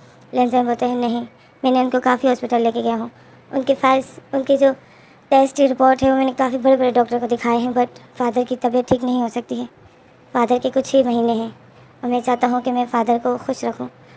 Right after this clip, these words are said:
हर पल खुश रखूँ, और father अब हमारी शादी से राज़ी हो गए हैं।" और फिर वीन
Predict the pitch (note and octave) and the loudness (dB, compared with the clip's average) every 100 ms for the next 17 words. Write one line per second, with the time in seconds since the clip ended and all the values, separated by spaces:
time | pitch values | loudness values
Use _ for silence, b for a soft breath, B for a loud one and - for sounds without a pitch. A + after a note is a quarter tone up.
0 | b - C4 B3+ B3+ B3 - - A#3 G#3 | b -8 -2 0 2 0 -2 -6 -6 -8
1 | A#3 _ _ _ _ _ _ _ _ _ | -16 _ _ _ _ _ _ _ _ _
2 | - A#3 B3 A3+ A#3+ - C4 A#3 A#3 A3+ | -6 -4 0 2 2 2 0 0 0 0
3 | B3 B3 A#3 A#3 A#3+ A3 A3 A3+ G#3+ G#3+ | 0 0 -2 -2 2 2 2 -2 -2 -4
4 | G#3+ A#3+ - - - _ - - - - | -6 -10 -16 -20 -20 _ -20 -20 -20 -20
5 | - - - _ - B3 A#3 B3 A#3 A#3 | -20 -20 -20 _ -12 -8 -2 0 4 4
6 | A3+ | 4